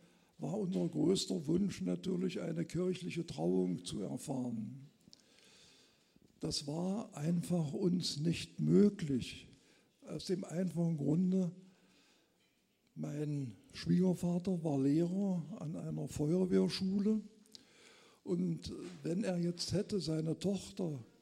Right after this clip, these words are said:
in die Kirche, zur kirchlichen Trauung geschickt,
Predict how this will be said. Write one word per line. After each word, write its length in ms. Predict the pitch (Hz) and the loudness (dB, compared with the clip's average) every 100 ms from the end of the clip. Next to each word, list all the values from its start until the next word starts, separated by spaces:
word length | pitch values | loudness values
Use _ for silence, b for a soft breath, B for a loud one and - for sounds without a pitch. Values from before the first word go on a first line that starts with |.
| _ _ _ | _ _ _
in 180 | 254 143 | -10 -4
die 120 | 147 | -2
Kirche, 680 | 143 170 185 208 - 170 135 - - | 0 4 6 4 2 -2 -4 -12 -18
zur 200 | - 156 | -10 -8
kirchlichen 600 | 127 170 185 185 175 180 | -4 -2 -2 -4 -4 -2
Trauung 360 | - 143 170 - | 0 0 2 0
geschickt, 320 | 175 202 185 | -2 -4 -6